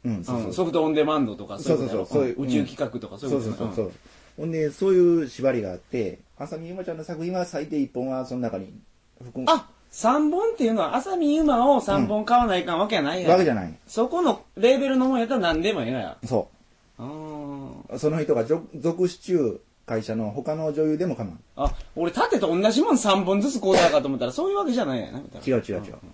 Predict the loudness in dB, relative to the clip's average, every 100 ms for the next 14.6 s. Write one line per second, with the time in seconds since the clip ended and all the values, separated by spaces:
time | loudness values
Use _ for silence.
0 | _ _ -20 -10 -4 -2 -2 -4 -4 -6
1 | -8 -6 -2 -2 -4 -12 -18 -16 -14 -16
2 | -18 -20 -12 -12 -12 -14 -6 -4 -4 -4
3 | -2 2 2 2 -2 -2 -4 -6 -6 -8
4 | -4 -2 -2 -4 -6 -6 -6 -8 -10 -12
5 | -16 -16 -4 -2 -2 -8 -20 -16 -12 -12
6 | -12 -20 _ -10 -8 -4 -6 -6 -8 -6
7 | -8 -6 -12 -14 -18 -20 _ -8 -6 -6
8 | -4 0 2 2 0 -4 -10 -20 -20 -20
9 | _ _ _ _ _ -4 -4 -4 -8 -12
10 | -16 -20 _ _ _ _ -18 -10 -8 -8
11 | -12 -12 -8 -6 -6 -8 -8 -6 -4 -4
12 | -6 -6 -8 -8 -10 -12 -14 _ _ _
13 | _ -8 -6 -4 -4 -4 -8 -10 -4 -2
14 | -2 -2 -4 -6 -8